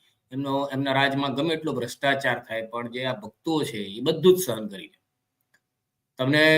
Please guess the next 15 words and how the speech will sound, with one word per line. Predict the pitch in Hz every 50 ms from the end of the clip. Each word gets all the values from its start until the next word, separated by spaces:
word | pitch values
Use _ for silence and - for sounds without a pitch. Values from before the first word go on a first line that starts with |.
| 156 156 156 - 143
આજે | 147 143 147 165 170 156
ખાલી | 139 147 156 165 156
અપડેટ | 139 123 - 165 180 185 180 -
આપી | 147 131 123 131
દઉં | 127 131 139 135
કે | 135
મણિપુરમાં | 135 131 139 160 180 175 180 175 160 156 170 170 175 170
આજનો | 156 139 139 151
એમનો | 156 156 147 143 147 160
શો | 156 151 - 135 165 180 - -
ફિયાસ્કો | - 120 120 131 135 135 - - 165
જ | 143 135
હતો. | 123 127 - 185 - _ _ _ _ _ _ _ _ _ _ _ _ _ _ _ _ _ -
એમણે | 127 131 131 131 135 151 156 156 160 160 165 160 -
એવી | 139 139 143 151